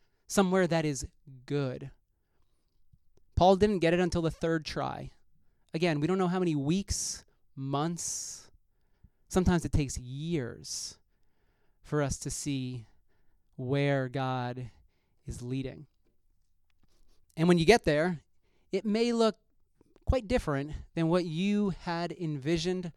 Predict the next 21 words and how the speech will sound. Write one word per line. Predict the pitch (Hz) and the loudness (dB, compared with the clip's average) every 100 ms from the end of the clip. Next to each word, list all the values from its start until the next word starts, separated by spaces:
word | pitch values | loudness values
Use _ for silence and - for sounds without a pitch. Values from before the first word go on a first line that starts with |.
| _ _ _ - | _ _ _ -6
or | 147 151 | 0 0
expected. | - - - 143 - 127 131 - - | -2 -8 -4 -6 -4 -10 -10 -14 0
You | 170 | 4
ever | 175 | 4
experienced | - 190 175 | 4 4 4
this | 196 | 0
before? | - - 139 117 - _ _ _ _ _ _ _ _ _ | -2 -2 -2 -4 -12 _ _ _ _ _ _ _ _ _
The | 151 | 8
door | 185 175 | 10 12
gets | 175 | 8
blocked, | - 170 190 190 - - _ | 8 6 6 4 -6 -14 _
you | 165 | 8
move | 180 170 | 10 10
in | |
a | 160 | 10
new | 170 185 | 10 8
direction, | 170 175 175 208 202 | 8 6 8 6 4
and | 196 165 | 2 2
you're | 165 | 4
like, | 156 | 4
"Huh, | - - 254 160 123 | 2 0 4 4 2